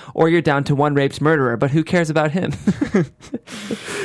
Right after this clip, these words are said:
So it's, like, that stuff that's just so stupidly specific and weird that I love. And, yeah, anytime Lucille's being shady, which is ninety percent of the time,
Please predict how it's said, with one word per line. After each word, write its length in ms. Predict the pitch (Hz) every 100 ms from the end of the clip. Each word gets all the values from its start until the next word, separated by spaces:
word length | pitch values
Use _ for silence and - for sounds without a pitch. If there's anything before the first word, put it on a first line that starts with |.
| 277
So 220 | - 208
it's, 140 | 202 202
like, 200 | 208 -
that 260 | 165 175 -
stuff 320 | - 240 254
that's 240 | 175 160
just 200 | - 180
so 360 | - - 247 269
stupidly 960 | - - - - - 208 214 269 190 175
specific 600 | - 151 - 139 190 185
and 240 | 143 117
weird 420 | 123 131 160 220 226 - - - -
that 140 | 165
I 100 | 151
love. 580 | 139 120 117 101 107 - _ - - -
And, 260 | 139 143 143
yeah, 260 | 151 127 - -
anytime 540 | 220 285 - 220 220
Lucille's 440 | 190 160 165 160 127
being 200 | 147 127
shady, 480 | - 131 135 143
which 200 | 135 131
is 100 | 127
ninety 240 | 120 123 123
percent 300 | 123 135 131
of 60 |
the 80 | 127
time, 420 | - 120 127 131